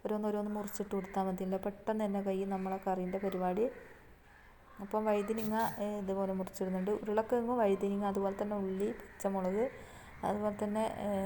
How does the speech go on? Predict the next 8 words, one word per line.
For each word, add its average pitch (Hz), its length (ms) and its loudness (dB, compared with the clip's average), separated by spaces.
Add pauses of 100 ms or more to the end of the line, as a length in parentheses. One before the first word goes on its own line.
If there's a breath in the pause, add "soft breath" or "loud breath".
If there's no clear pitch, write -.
(120)
എന്താ, 196 200 0 (400)
മുരിങ്ങാക്കോല്, 202 640 2 (400)
അത്രയും 220 280 -2
സാധനങ്ങളാണ് 190 600 4
കേട്ടോ 196 240 0
ഞാൻ 190 120 -2 (540)
കറി 202 200 0
വെക്കുന്നത്. 208 380 2